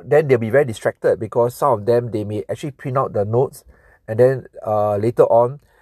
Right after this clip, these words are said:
they are very confused because they'll be looking at the Zoom and they're looking at their print material. So, uh, wouldn't that, that be distracting, right? Correct? Won't, don't you, um, do, do what we call, uh, screensaver and, and all that?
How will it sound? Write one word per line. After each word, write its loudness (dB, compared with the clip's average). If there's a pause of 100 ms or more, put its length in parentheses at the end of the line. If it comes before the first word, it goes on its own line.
(120)
they 0
are 4
very 0
confused -6
because -2
they'll -2
be -2
looking 0
at 0
the -2
Zoom -4
and -8
they're 2
looking -2
at -4
their -6
print -8 (140)
material. 0
So, 0 (480)
uh, -2
wouldn't 0
that, 0
that 0
be -8
distracting, -10 (180)
right? -2
Correct? 2 (500)
Won't, -2
don't 0
you, -4 (240)
um, -4 (960)
do, 0
do -4
what 4
we -2
call, 0 (100)
uh, -8
screensaver -2
and, -14
and -12
all -4
that? -2